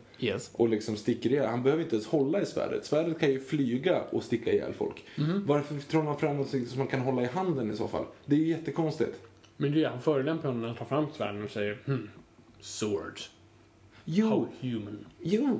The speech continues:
Speaker 2: men Sinestro trollade fram svärd som var, liksom, flygande i luften. Som
Speaker 1: Mhm.
Speaker 2: höll på att skära honom, liksom, som kvastarna i, i Sorcerer's Apprentice, liksom.
Speaker 1: Mhm.
Speaker 2: Varför gör han inte det första början? Om man dessutom inte behöver ha kontakt med det han trollar fram,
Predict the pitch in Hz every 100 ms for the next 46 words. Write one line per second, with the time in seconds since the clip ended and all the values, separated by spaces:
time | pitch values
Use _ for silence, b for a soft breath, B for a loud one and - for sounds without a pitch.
0 | - 135 156 139 - - 156 180 180 170
1 | 175 165 156 147 127 117 123 110 104 113
2 | 110 - - 110 107 107 107 117 113 151
3 | 127 110 110 113 123 151 - - 92 -
4 | 127 147 156 127 127 - 143 135 139 143
5 | 110 104 104 104 - 107 107 113 104 -
6 | 123 - - 135 110 107 117 117 117 107
7 | 117 113 113 123 - 143 139 - 110 -
8 | 135 139 143 170 B B B B B -
9 | - 135 143 143 147 151 143 110 104 113
10 | 117 127 131 104 - - 135 139 131 147
11 | 139 170 135 127 117 113 - 123 107 -
12 | 117 110 104 107 107 147